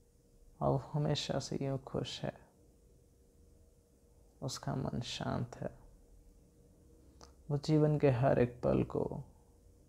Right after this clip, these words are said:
इस तरह यूं उसका लुत्फ़ उठाता है कि हर एक पल खुशी और जादू से भर जाता है। आप ही हैं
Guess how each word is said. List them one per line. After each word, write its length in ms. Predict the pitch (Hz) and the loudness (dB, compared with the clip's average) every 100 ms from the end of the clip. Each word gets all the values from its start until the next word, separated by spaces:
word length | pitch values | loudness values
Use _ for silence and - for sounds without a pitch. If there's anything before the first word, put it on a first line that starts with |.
| _ - - - - _ - - - _ - - | _ -20 -20 -20 -20 _ -20 -20 -20 _ -14 -2
इस 220 | 143 - | -2 -2
तरह 360 | - 71 - - - - - - 139 | -2 0 0 -4 -12 -20 -20 -12 -4
यूं 120 | 135 | -2
उसका 300 | 131 - 139 - | -2 -2 -2 0
लुत्फ़ 260 | 131 - | -4 -4
उठाता 400 | - - - - | -4 -2 -2 -2
है 260 | 120 - 147 - - - _ - - - - - - - - - | -4 -4 -8 -12 -20 -20 _ -20 -20 -20 -20 -20 -20 -20 -20 -6
कि 140 | 143 | -2
हर 240 | 123 143 143 | 0 2 2
एक 180 | 120 - | 0 -2
पल 200 | - - - - - | -2 -2 -4 -10 -16
खुशी 380 | - - - - | -20 -14 -8 -4
और 160 | - - | -2 -2
जादू 260 | - - - | -2 0 -2
से 160 | - - | -4 -4
भर 220 | - 104 | -2 0
जाता 420 | - - - - | 0 -2 -4 -6
है। 120 | - - - - _ _ _ _ _ _ _ _ - - - - - - _ _ _ _ - | -6 -10 -18 -20 _ _ _ _ _ _ _ _ -20 -20 -20 -20 -20 -20 _ _ _ _ 2
आप 260 | 135 131 - | 4 4 2
ही 200 | 135 131 | 0 2
हैं 420 | 123 135 - 135 | 2 2 -2 -10